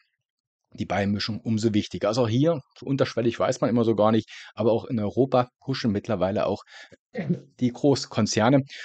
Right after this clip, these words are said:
und die Performance ist da auch gerade in Euro Stoxx sechshundert gar nicht so verkehrt in den letzten Wochen und Monaten. Ähm, ja, Performance, schauen wir hier mal drauf nochmal auf den S und P fünfhundert, das waren die Jahresendziele zum Ende zwanzig dreiundzwanzig von den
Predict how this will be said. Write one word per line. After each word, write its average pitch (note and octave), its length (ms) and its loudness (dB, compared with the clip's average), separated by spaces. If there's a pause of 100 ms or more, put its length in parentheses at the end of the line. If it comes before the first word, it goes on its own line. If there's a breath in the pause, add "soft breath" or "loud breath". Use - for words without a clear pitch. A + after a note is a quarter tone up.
(140 loud breath)
und A2+ 180 0
die A2+ 60 -2
Performance A#2+ 500 0
ist - 140 -4
da - 60 0
auch C3 240 0
gerade A2+ 240 2
in - 80 -4
Euro A2 240 -2
Stoxx - 320 -4
sechshundert A2 520 -4
gar F2 220 2
nicht F2+ 240 -10
so A2+ 100 2
verkehrt C3+ 520 2
in F#2+ 80 2
den F2 100 0
letzten F2+ 380 -2
Wochen F#2+ 280 0
und G#2 120 -2
Monaten. G2 420 -2 (800)
Ähm, G2+ 520 -2
ja, - 120 -2 (120)
Performance, D#3 500 0 (160)
schauen B2+ 220 2
wir A#2 80 0
hier C3 100 -6
mal C3+ 120 2
drauf - 280 4
nochmal A#2+ 320 2 (300 loud breath)
auf - 180 -16
den A#2 80 2
S - 220 0
und A#2+ 100 -2
P A#2 180 4
fünfhundert, A#2+ 400 2
das D3 140 2
waren G#2+ 160 4
die A#2 80 2
Jahresendziele A#2 960 2
zum - 320 -2
Ende B2 300 2
zwanzig A2+ 340 0
dreiundzwanzig G#2+ 720 -2
von G#2+ 140 0
den G#2 160 -2